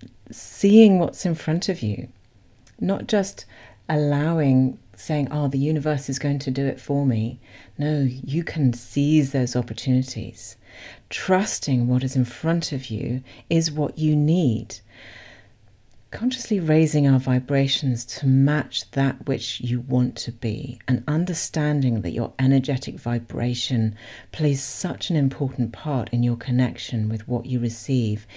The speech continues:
is all part of the manifestation process. Opening yourself up to the possibility of your potential, knowing how the energy game works, is all the work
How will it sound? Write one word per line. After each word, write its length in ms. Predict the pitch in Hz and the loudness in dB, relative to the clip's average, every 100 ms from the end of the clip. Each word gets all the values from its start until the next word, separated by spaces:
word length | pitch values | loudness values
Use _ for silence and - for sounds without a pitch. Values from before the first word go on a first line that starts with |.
| - - | -20 -14
is 220 | - 147 - | -6 -6 -4
all 320 | 143 139 139 | 0 2 2
part 420 | 139 - 139 123 - | 0 -6 -6 -6 -6
of 60 | |
the 100 | 123 | -2
manifestation 920 | 120 117 113 - 113 - 120 107 - 113 | 0 2 -2 -4 -10 -8 -8 -6 -8 -8
process. 800 | - 107 113 - - - - - - - - - - - | -8 -10 -10 -12 -14 -16 -20 -20 -20 -20 -20 -20 -20 -4
Opening 380 | 139 143 175 165 | -2 0 2 4
yourself 460 | 160 143 - 147 143 | 4 2 -2 -4 -4
up 140 | 127 | -8
to 100 | - | -8
the 80 | - | -10
possibility 1000 | - - 131 - - - 151 160 - 139 | -8 -6 -8 -8 -6 0 0 0 -4 -4
of 120 | 120 | -2
your 100 | 120 | -4
potential, 760 | 110 110 - 110 - - - - - - - - - | -6 -8 -6 -6 -4 -6 -8 -14 -16 -20 -20 -20 -2
knowing 280 | 143 139 135 | 6 8 8
how 400 | 123 143 147 156 | 6 0 2 2
the 140 | 160 - | 0 0
energy 340 | 139 135 131 | 0 0 -2
game 360 | - 123 120 120 | 0 2 2 2
works, 720 | 143 143 104 - - - - _ - - - - | 0 -2 -4 -8 -18 -18 -20 _ -20 -20 -20 -10
is 140 | 113 - | -10 -4
all 360 | 139 127 123 120 | 0 2 2 0
the 80 | 120 | -2
work 440 | 117 110 - - | -2 -2 -6 -10